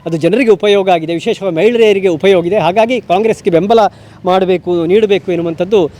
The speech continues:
ನಮ್ಮ ಪಂಚಾಯತ್ ಅಧ್ಯಕ್ಷರು ಮತ್ತು ಕಾಂಗ್ರೆಸ್ ನಾಯಕಿ ಅವರು ಹೇಳ್ತಾ ಇರುವಂಥದ್ದು. ಆ, ನಮ್ಮೊಂದಿಗೆ, ಆ, ಬಿ ಜೆ ಪಿಯ,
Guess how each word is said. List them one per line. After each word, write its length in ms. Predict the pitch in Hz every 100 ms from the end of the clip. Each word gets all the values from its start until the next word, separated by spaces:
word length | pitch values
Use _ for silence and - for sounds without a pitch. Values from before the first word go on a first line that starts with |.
| - -
ನಮ್ಮ 120 | 156
ಪಂಚಾಯತ್ 340 | 180 175 208
ಅಧ್ಯಕ್ಷರು 320 | 180 160 - 233
ಮತ್ತು 160 | 196
ಕಾಂಗ್ರೆಸ್ 400 | - 180 190 - 175
ನಾಯಕಿ 380 | 156 165 151 202
ಅವರು 340 | 180 185 185
ಹೇಳ್ತಾ 480 | 156 - 180 170 170 160
ಇರುವಂಥದ್ದು. 460 | 185 180 156 143 135 - - - -
ಆ, 180 | 175 175
ನಮ್ಮೊಂದಿಗೆ, 540 | 196 220 220 220 185
ಆ, 280 | 151 165 165
ಬಿ 160 | 170 180
ಜೆ 160 | 214
ಪಿಯ, 220 | 180 202